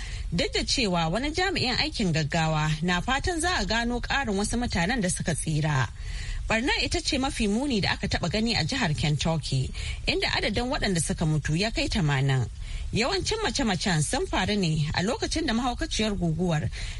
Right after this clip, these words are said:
ta ratattaka wani kamfanin sarrafa kendir. Mummunar guguwar da ba a saba gani ba a watan Disamba a Amurka ta ratsa nisan kilomita ɗari uku da sittin da biyar a jihohin Arkansas,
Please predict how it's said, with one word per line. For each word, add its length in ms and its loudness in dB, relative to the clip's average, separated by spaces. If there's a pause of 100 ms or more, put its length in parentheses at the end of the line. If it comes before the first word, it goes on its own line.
ta 120 0
ratattaka 520 -2
wani 200 0
kamfanin 440 0
sarrafa 460 0
kendir. 480 0 (540)
Mummunar 580 2
guguwar 420 0
da 100 0
ba 120 0
a 60 0
saba 280 0
gani 260 0
ba 120 0
a 80 2
watan 300 0
Disamba 420 2
a 260 2
Amurka 480 0 (400)
ta 160 2
ratsa 320 0
nisan 320 2
kilomita 560 0
ɗari 320 0
uku 200 -2
da 80 2
sittin 400 0
da 80 2
biyar 340 0
a 100 0
jihohin 540 0
Arkansas, 720 2